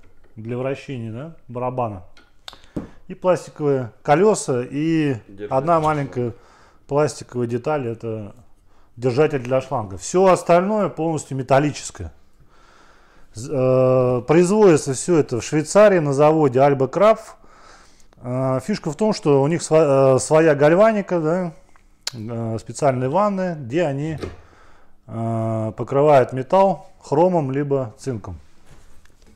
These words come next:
Speaker 1: Э, в комплекте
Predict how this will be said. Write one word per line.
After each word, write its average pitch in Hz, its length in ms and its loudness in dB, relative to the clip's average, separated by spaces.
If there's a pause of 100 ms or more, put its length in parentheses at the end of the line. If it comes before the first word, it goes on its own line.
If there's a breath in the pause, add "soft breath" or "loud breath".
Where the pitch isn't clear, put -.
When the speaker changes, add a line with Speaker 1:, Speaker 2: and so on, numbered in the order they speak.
(1800 soft breath)
Speaker 1:
Э, 135 720 -2 (1400)
в - 80 -20
комплекте 170 800 0